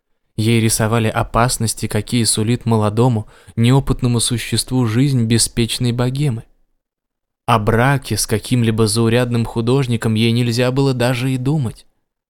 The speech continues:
Лепка с натуры – особенно с обнажённых натурщиков, первое время приводила её мать в ужас. Она настояла на том, чтобы присутствовать на этих сеансах,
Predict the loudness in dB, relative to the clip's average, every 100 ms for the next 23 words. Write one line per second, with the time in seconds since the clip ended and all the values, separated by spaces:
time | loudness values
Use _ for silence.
0 | _ _ _ _ _ 0 2 2 -2 -2
1 | 0 -2 0 0 0 -2 -8 _ -6 -2
2 | -2 0 0 0 0 0 0 0 0 0
3 | -2 -4 -4 -2 -2 -2 -4 -8 -10 -10
4 | -20 _ 0 2 4 2 4 2 0 0
5 | 2 4 2 2 4 4 4 2 2 2
6 | 2 0 -2 -2 -4 -6 -6 -6 -12 _
7 | _ _ _ _ _ _ _ _ _ _
8 | _ _ -2 2 2 2 0 0 2 2
9 | 2 0 0 -2 -2 -4 -4 0 0 2
10 | 2 0 0 0 0 2 0 0 -2 -4
11 | -2 -2 -4 -8 -12